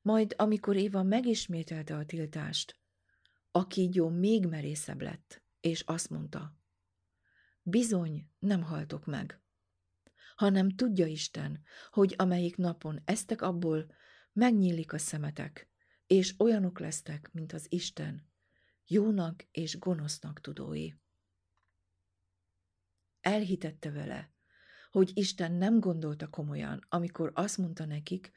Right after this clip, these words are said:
hogy meg fognak halni, hanem csak azért mondta ezt a történetet, hogy elrettentse őket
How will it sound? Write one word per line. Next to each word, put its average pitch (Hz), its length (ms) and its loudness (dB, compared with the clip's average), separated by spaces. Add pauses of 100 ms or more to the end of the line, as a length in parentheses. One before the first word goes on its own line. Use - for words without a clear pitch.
(260)
hogy 185 200 2
meg 185 180 2
fognak 151 400 -8
halni, 151 520 -8 (840)
hanem 190 340 4
csak - 280 -4
azért 220 440 4
mondta 156 320 -4
ezt 151 220 -8
a 151 80 -14
történetet, 190 800 -4 (400)
hogy 180 360 2
elrettentse 190 840 0
őket 151 580 -8